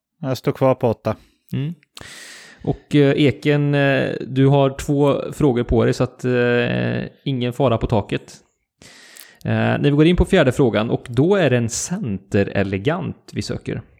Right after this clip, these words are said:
Speaker 1: Mm.
Speaker 2: Mm. Nobel passa först-expert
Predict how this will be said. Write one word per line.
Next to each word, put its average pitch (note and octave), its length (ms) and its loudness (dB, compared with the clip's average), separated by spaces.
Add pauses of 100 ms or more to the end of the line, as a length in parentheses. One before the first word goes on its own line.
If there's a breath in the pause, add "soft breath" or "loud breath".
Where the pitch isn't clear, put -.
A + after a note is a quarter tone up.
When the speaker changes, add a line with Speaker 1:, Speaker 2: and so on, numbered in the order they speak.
(560)
Speaker 1:
Mm. G2 760 -6 (680)
Speaker 2:
Mm. C#3 340 -4 (400 loud breath)
Nobel D3 720 4
passa D3+ 300 2
först-expert - 840 -4